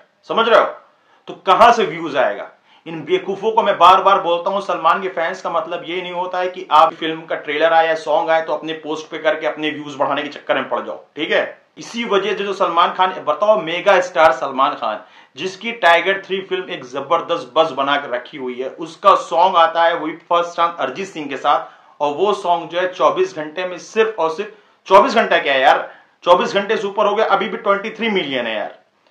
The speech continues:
शर्म की बात है यार, बहुत शर्म की बात है। बार बार अपनी हर एक वीडियो में एक चीज बोल रहा हूं यार, भाई please जो है आप लोग जो इसको देखिए और इसको share कीजिए और ना कि अपने पे post कीजिए, लेकिन मानते ही नहीं है।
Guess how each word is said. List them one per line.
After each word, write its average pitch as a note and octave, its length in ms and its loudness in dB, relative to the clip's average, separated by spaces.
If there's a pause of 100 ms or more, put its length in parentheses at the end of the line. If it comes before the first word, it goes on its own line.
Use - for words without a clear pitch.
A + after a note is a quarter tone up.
(180)
शर्म E3+ 400 2
की D3+ 120 -12
बात A#2 260 0
है G#2 60 -8
यार, - 180 -10 (120)
बहुत F#3+ 380 6
शर्म E3 360 -2
की C#3 120 -10
बात A#2 300 0
है। - 20 -20
बार G3 480 4
बार F#3 240 6
अपनी F3 280 -6
हर F3 180 -2
एक E3+ 180 -8
वीडियो D#3 280 0
में F#3 80 -6
एक F3 80 -12
चीज E3+ 200 -16
बोल D#3+ 220 -6
रहा D#3+ 120 2
हूं D#3+ 120 2
यार, D#3+ 280 -2
भाई D#3 120 0
please D#3 540 -16
जो D#3 120 -10
है D#3+ 100 -4
आप D3 260 0
लोग D#3 180 -10
जो D#3+ 100 -12
इसको E3 320 -10
देखिए D#3 500 -10
और - 200 0
इसको F#3+ 220 -4
share F#3 320 2
कीजिए D3 440 -10 (280)
और E3+ 60 -2
ना G#3 320 6
कि A#3 60 -2
अपने G#3+ 300 0
पे A#3+ 80 -4
post A#3+ 420 0
कीजिए, C3 400 -10 (320)
लेकिन F#3+ 200 -8
मानते G3+ 340 0
ही C4+ 120 0
नहीं B3+ 180 0
है। - 220 -10